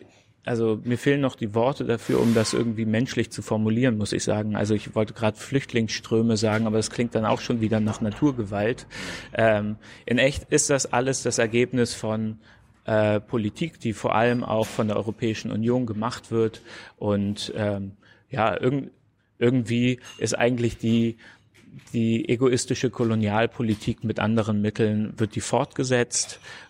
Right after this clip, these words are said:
Und, ähm, ja, das führt dann eben dazu, dass grundsätzlich Waren, ähm, frei gehandelt werden, äh, Menschen aber eben nicht frei über die Grenze kommen dürfen.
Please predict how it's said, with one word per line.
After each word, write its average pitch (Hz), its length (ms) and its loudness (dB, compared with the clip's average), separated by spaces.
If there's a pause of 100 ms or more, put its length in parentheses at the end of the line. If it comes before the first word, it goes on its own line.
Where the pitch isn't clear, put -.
(160)
Und, 104 580 0
ähm, 101 460 -2 (240)
ja, - 320 -2 (420)
das - 160 -2
führt 127 200 0
dann 120 120 2
eben 117 220 0
dazu, 107 340 -2
dass 104 240 -2
grundsätzlich 110 720 -4 (220)
Waren, 113 760 0 (420)
ähm, 104 640 2
frei 127 280 0
gehandelt 117 480 0
werden, 107 480 -2
äh, 113 100 -4
Menschen 107 460 -4
aber 104 220 -2
eben 101 200 0
nicht 104 220 -2
frei 101 260 0
über 98 220 2
die 101 160 -6
Grenze 98 540 -4 (560)
kommen 98 260 -4
dürfen. 95 340 -6